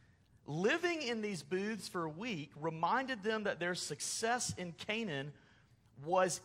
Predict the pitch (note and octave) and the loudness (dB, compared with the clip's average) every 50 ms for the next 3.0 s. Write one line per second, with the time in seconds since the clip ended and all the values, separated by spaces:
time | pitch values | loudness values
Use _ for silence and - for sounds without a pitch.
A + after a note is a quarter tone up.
0 | - G3 G3 F#3 F3+ D#3+ - - - - G#3+ G#3+ A#3+ C4 C4+ C4+ C4+ C4 C4 C4 | -2 0 0 0 0 -2 -4 -6 -2 2 4 6 6 6 6 4 2 2 0 0
1 | B3 - G3+ G#3 G3+ G3+ - - - F#3 F#3+ F#3 F#3+ F#3+ - - - D3+ B2+ - | 0 0 0 0 0 0 -2 -6 -6 -4 -2 -2 -2 -4 -4 -4 -6 -6 -4 -2
2 | - D#3+ E3 E3 D#3+ C#3 - - - D3+ E3 D#3+ C#3+ A2+ G2 - - - - - | 0 4 4 4 4 2 -2 -2 0 2 2 2 2 0 -2 -2 -2 -2 -4 -6